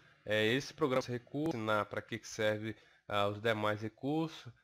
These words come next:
Eu falei no início aí do vídeo que dava pra colocar até trinta e nove câmeras aqui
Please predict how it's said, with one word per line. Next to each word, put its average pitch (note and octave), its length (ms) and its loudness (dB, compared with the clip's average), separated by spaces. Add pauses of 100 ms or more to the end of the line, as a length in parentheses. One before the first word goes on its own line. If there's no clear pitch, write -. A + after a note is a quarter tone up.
(140)
Eu G2+ 120 -8
falei A#2 260 -2
no B2 120 0
início A#2 540 -2
aí A2 80 -2
do G#2 140 -6
vídeo G#2 520 -2
que A2 500 -4
dava G#2 320 0
pra G#2 240 0
colocar G#2+ 420 -2
até G#2 200 -2
trinta D3 440 -6
e C#3 60 0
nove A2+ 360 2
câmeras G#2 500 0
aqui B2 360 -8